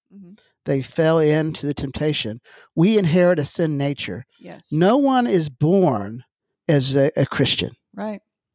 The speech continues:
Speaker 1: That's
Speaker 2: They
Speaker 1: right.
Speaker 2: may be born into religion, but not Christian.
Speaker 1: Right. Or a Christian family and always go to church. But as I've given my testimony many times, just being born into a Christian chur-,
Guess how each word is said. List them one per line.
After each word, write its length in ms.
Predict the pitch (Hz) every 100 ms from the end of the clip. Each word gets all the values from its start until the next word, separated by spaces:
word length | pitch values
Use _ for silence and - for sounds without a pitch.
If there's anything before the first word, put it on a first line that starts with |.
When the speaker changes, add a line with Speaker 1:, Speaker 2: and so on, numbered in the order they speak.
| _ - -
Speaker 1:
That's 180 | 185 185
Speaker 2:
They 160 | 214 294
Speaker 1:
right. 80 | 285
Speaker 2:
may 120 | 254
be 160 | 180
born 400 | 147 135 170 160
into 360 | 151 151 131 123
religion, 580 | 117 117 190 117 107 113
but 140 | 127
not 260 | 127 127 -
Christian. 440 | 139 - - 101 _ _ 269
Speaker 1:
Right. 380 | 269 196 170 180
Or 140 | 196
a 40 |
Christian 400 | 196 196 196 214
family 380 | - 170 175 175
and 80 | 165
always 220 | 170 170
go 100 | 170
to 80 | 156
church. 340 | 180 226 139 -
But 220 | 165 - -
as 300 | 175 170 170
I've 280 | 170 170 -
given 260 | 170 160
my 120 | 165
testimony 520 | 165 175 - 160 160 160
many 220 | 196 220
times, 640 | 160 160 165 165 - -
just 400 | - 175 - -
being 240 | 170 170
born 240 | 160 165 165
into 140 | 165
a 60 | 151
Christian 480 | 175 160 - 151 151
chur-, 240 | 165